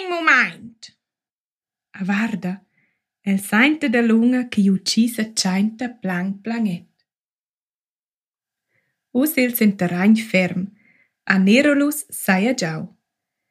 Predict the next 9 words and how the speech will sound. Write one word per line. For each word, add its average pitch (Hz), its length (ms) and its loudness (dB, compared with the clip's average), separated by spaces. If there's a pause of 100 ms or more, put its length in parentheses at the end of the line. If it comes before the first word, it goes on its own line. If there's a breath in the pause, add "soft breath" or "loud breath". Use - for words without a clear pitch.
(360)
El 185 160 0
chatta 185 360 -2
strusch - 680 0
plez 214 400 2
d'angrazzier 196 920 0
a 208 120 0
gi 190 320 2
ci - 140 0
sung. 170 540 -4